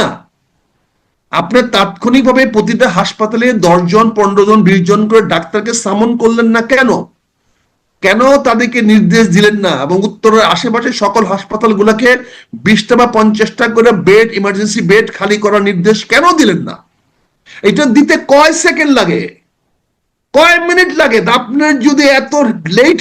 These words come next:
হেডেড মাথা হয়, আপনার চিন্তা যদি এত ব্যাকডেটেড হয়, আপনার যদি রিয়াকশন এত খা-, দেরিতে হয়, তাহলে how can you run the country? আপনি দেশ চালাবেন কি করে?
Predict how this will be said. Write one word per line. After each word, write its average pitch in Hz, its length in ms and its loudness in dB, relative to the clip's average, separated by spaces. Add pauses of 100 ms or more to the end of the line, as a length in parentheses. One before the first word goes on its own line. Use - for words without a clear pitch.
হেডেড 247 260 0 (140)
মাথা 196 260 -2
হয়, 131 200 -2 (640)
আপনার 285 220 -2 (100)
চিন্তা 311 340 2 (140)
যদি 294 140 4 (120)
এত - 120 -2 (200)
ব্যাকডেটেড 254 600 0
হয়, 147 220 0 (1120)
আপনার 294 340 0 (140)
যদি 294 160 4 (100)
রিয়াকশন 285 500 2 (100)
এত - 80 -6 (220)
খা-, 262 220 -2 (200)
দেরিতে 349 420 4
হয়, 156 240 -2 (1080)
তাহলে - 260 2
how 302 140 2 (100)
can 349 160 0
you 349 140 2
run 302 140 2 (100)
the 330 60 0 (100)
country? 339 380 -2 (800)
আপনি 277 120 -6 (120)
দেশ 349 120 2 (120)
চালাবেন 415 380 2
কি 269 120 2
করে? - 160 -2